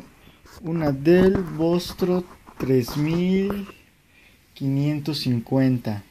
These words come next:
Es Dell. Se actualizó a Windows diez y muestra la pantalla negra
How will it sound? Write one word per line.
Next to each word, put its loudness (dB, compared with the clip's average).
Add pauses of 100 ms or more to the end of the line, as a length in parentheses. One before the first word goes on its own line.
(400)
Es -12
Dell. 0 (1040)
Se -8
actualizó 0
a 4
Windows 2
diez 0
y -6
muestra -2
la -6
pantalla -2 (1080)
negra -2